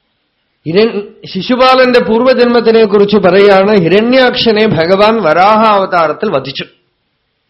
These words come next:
ഹിരണ്യാക്ഷൻ, ഹിരണ്യകശിപു രണ്ടുപേരും ഭഗവത് പാർഷദന്മാരായിരുന്നു. സനകസനന്ദനാദികളെ അകത്തേക്ക് കടത്തിവിട്ടില്ല,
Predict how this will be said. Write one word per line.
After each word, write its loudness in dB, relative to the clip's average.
ഹിരണ്യാക്ഷൻ, -2
ഹിരണ്യകശിപു -4
രണ്ടുപേരും -2
ഭഗവത് -2
പാർഷദന്മാരായിരുന്നു. -2
സനകസനന്ദനാദികളെ -2
അകത്തേക്ക് -6
കടത്തിവിട്ടില്ല, -2